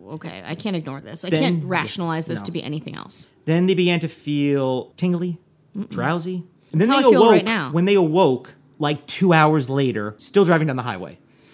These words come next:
Speaker 2: So their claim is,
Speaker 1: Uh-huh.
Speaker 2: "What's this? What's this? What's this?" Now it's two hours later. Where
Speaker 1: They
Speaker 2: did the time
Speaker 1: wo-,
Speaker 2: go?
Speaker 1: they woke up driving.
Speaker 2: Yes.
Speaker 1: Damn.
Speaker 2: And that might be a little bit, yeah, you ever been driving? You're like, I, I, I don't even know how I got from
Speaker 1: Yeah,
Speaker 2: this
Speaker 1: you're
Speaker 2: point
Speaker 1: like,
Speaker 2: to
Speaker 1: you're on autopilot.
Speaker 2: You're on
Speaker 1: Yeah.
Speaker 2: autopilot.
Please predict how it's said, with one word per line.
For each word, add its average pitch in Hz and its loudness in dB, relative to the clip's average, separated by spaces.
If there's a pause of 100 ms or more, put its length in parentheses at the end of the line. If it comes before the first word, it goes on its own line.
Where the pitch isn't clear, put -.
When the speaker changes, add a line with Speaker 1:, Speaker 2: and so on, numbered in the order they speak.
(120)
Speaker 2:
So 131 0 (340)
their 143 0 (240)
claim 175 0
is, 143 2 (200)
Speaker 1:
Uh-huh. - -20 (100)
Speaker 2:
"What's 160 -4
this? 180 -2
What's 143 -4
this? 175 -4
What's 139 -6
this?" 185 -2
Now 160 4
it's 156 -4
two 160 -4
hours 131 -2
later. 117 -8 (180)
Where 156 2
Speaker 1:
They 202 4
Speaker 2:
did 196 0
the 190 -10
time 131 -2
Speaker 1:
wo-, 120 -10
Speaker 2:
go? 160 -6
Speaker 1:
they 240 4
woke 208 2
up 226 -4 (160)
driving. 170 -4 (140)
Speaker 2:
Yes. - -10 (760)
Speaker 1:
Damn. 170 -2
Speaker 2:
And 175 0
that 190 0
might 185 0
be 151 0
a 147 2
little 135 -2
bit, 113 -4
yeah, 196 -2
you 214 4
ever 254 2
been 285 -2
driving? 143 0
You're 143 0
like, 131 -2
I, 135 -4
I, 135 -6
I - -2
don't 160 -2
even 127 -4
know 127 -6
how 120 -6
I 117 -4
got 117 -8
from 110 -10
Speaker 1:
Yeah, 165 -2
Speaker 2:
this 143 -2
Speaker 1:
you're 233 0
Speaker 2:
point 226 0
Speaker 1:
like, 127 -6
Speaker 2:
to 240 -6
Speaker 1:
you're 247 0
on 226 2
autopilot. 151 -6
Speaker 2:
You're 185 6
on 180 4
Speaker 1:
Yeah. 156 -2
Speaker 2:
autopilot. 135 -4